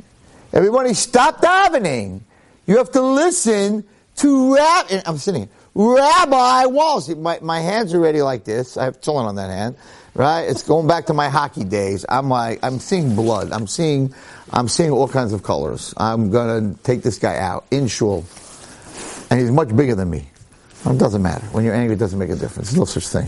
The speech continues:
It's David and Goliath. And my Rebbe, who mamish saved me, I, I held back, and I just thought to myself,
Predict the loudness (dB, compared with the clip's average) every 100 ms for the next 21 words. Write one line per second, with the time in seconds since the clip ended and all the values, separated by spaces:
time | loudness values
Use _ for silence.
0 | -2 0 2 2 2 0 0 -2 -6 -10
1 | -12 -14 -20 -20 -20 -20 -20 -18 -4 -2
2 | -2 -2 -2 -2 -2 -6 -12 -10 -10 -10
3 | -20 _ _ _ _ _ _ _ _ _
4 | -2 0 0 0 0 2 0 0 0 -2
5 | -4 -4 -2 -4 -6 -12 -8 -2 0 0
6 | 0 0 0 0 -2 -8 -20 -20 -20 -20
7 | -20 -20 -6 -4 -2 -2 -2 -4 -4 -4
8 | -2 0 0 0 -2 -2 -4 -8 -18 -20
9 | _ _ -20 -20 -20 -20 _ _ -4 -2
10 | 0 0 2 0 0 -2 -2 0 -2 -2
11 | -10